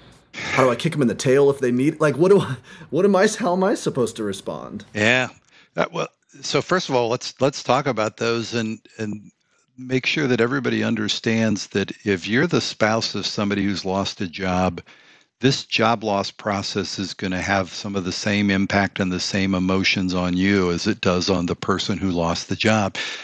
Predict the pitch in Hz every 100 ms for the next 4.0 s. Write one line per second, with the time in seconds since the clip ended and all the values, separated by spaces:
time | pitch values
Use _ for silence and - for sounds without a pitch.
0 | - - 92 127 170 110 98 95 - 113
1 | - 110 107 98 - 104 107 104 98 98
2 | 92 90 87 113 143 101 - - 101 -
3 | 98 90 - 117 110 107 101 101 95